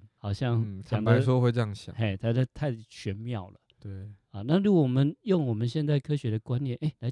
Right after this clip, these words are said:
Speaker 1: 对比解释一下，哎，好像又容易理解很多。
Speaker 2: 嗯，它其实就是，
Speaker 1: 哎。
Speaker 2: 像您一直有说嘛，这是一个生命科学嘛。
Speaker 1: 是的。
Speaker 2: 我觉得这个
Speaker 1: 嗯。
Speaker 2: 反而现在在我们这个时代，就是今-，这些科学越来越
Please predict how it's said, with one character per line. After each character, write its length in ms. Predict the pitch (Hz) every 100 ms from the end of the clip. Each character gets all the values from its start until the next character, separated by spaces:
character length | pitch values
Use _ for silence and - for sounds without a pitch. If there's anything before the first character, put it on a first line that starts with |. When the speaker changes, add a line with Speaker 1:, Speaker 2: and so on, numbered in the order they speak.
| -
Speaker 1:
对 140 | 196
比 180 | 139 110
解 220 | 104 92
释 180 | 90 104
一 60 | 95
下， 100 | 127
哎， 100 | 147 - _ _
好 280 | - 98
像 260 | 107 226 185
又 300 | 196 147 123 - _
容 140 | 113 123
易 120 | 131
理 120 | 110
解 200 | 107 87
很 80 | - _ -
多。 260 | 92 78 - _ _
Speaker 2:
嗯， 340 | 143 135 104 95
它 120 | -
其 220 | 175 -
实 60 | 135
就 80 | 165
是， 160 | 156
Speaker 1:
哎。 160 | 143 143
Speaker 2:
像 200 | 143 143
您 220 | 127 143
一 20 |
直 80 | 143
有 120 | 113
说 180 | 98 113
嘛， 140 | 110 101
这 40 |
是 120 | 135
一 20 |
个 100 | 143
生 200 | 120 131
命 180 | 139 139
科 240 | - 127 127
学 240 | - - -
嘛。 100 | - _
Speaker 1:
是 260 | - - 120
的。 160 | 90 _ _
Speaker 2:
我 100 | -
觉 140 | 113 160
得 120 | 233
这 220 | 185 226
个 280 | 165 123 76
Speaker 1:
嗯。 40 |
Speaker 2:
反 180 | - 104
而 160 | 107 135
现 160 | 151
在 120 | 180 170
在 180 | 175
我 60 | 135
们 100 | 87
这 100 | 123
个 80 | 120
时 280 | - - 95
代， 320 | 110 95 - - _
就 80 | -
是 160 | - 185
今-， 260 | - 170 170
这 140 | 160 165
些 160 | 156
科 240 | 147 165 160
学 240 | - 107
越 100 | 131
来 120 | 117
越 440 | 117 113 104 95